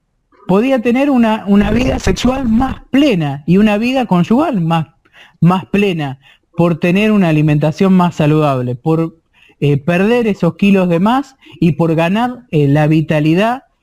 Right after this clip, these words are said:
eh, equilibrando mi alimentación. Es, eh, fue tremendamente importante este beneficio. Cambió completamente esa vida conyugal.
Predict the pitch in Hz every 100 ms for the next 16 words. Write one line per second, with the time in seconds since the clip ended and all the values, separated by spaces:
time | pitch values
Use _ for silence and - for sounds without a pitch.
0 | _ _ _ 143 139 131 127 156 151 170
1 | 165 185 220 214 180 156 143 147 139 147
2 | - 139 123 - _ _ _ - _ 202
3 | 214 - _ 165 165 156 151 143 131 135
4 | 262 294 294 - _ _ _ - 196 226
5 | 269 262 254 240 240 185 185 185 285 247
6 | 175 165 160 156 151 151 151 135 - 131
7 | - - - _ 165 175 214 262 220 190
8 | 185 240 226 226 277 180 156 156 - 151
9 | 170 185 170 147 143 135 143 135 120